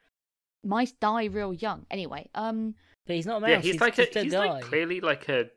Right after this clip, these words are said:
Speaker 3: like, he's been there a while. <laughs>
Speaker 2: Yeah, he's a
Speaker 1: Yeah.
Speaker 2: guy. He's a guy that's not a mouse.
Speaker 3: Hmm.
Speaker 2: He just looks like a mouse.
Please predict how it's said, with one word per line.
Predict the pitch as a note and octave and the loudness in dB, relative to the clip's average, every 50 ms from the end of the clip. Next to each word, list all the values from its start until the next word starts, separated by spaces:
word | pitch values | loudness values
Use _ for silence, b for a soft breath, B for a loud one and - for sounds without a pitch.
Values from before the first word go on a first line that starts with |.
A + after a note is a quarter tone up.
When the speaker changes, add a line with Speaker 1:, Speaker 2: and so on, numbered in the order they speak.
| _ _ _ _ _ _ - | _ _ _ _ _ _ -8
Speaker 3:
like, | C#3 C#3+ C#3+ C3+ | -6 -6 -4 -4
he's | D3 D3+ C#3 | -4 -6 -4
been | - D#3 D#3+ F#3 | -4 -6 -6 -4
there | C#4 D4 B3+ G3+ | -4 -4 -2 -2
a | C3 G#2+ | -2 -4
while. | G2+ G2 G2 G2 G#2+ A#2+ A#2+ G#2+ G2 A2 - - - | -6 -6 -8 -8 -8 -8 -8 -8 -8 -8 -8 -8 -10
<laughs> | C#3+ C#3 - _ _ _ - _ _ _ - | -12 -14 -16 _ _ _ -20 _ _ _ -10
Speaker 2:
Yeah, | - A#3 A2+ A2 A2+ | -10 -8 -8 -10 -10
he's | - F#3+ F#3+ F#3+ | -10 -8 -6 -6
a | G3+ | -4
Speaker 1:
Yeah. | G3 A3 A3+ B3 | -2 0 0 2
Speaker 2:
guy. | G#3+ C#3+ B2 | 2 0 -2
He's | G#2+ C#3+ D3+ D#3 | -2 -4 -6 -8
a | F3 E3 | -8 -6
guy | D#3+ F3 F3+ G3 G3 F#3 | -4 -2 -2 0 -2 -2
that's | F3 F3+ E3 - - | -4 -6 -8 -8 -8
not | C#3+ D3+ D#3 D#3 | -6 -4 -4 -4
a | D3 | -4
mouse. | D3 D3+ C#3+ C#3 C3 | -4 -4 -4 -6 -6
Speaker 3:
Hmm. | - | -8
Speaker 2:
He | B2+ | -8
just | B2+ A#2+ B2 B2 | -8 -8 -8 -6
looks | B2 C3 B2+ C3 - - | -6 -6 -8 -10 -12 -12
like | B2+ A#2+ | -10 -8
a | B2+ B2 | -8 -8
mouse. | B2 A#2+ A#2+ A#2 - _ _ _ | -10 -10 -12 -14 -16 _ _ _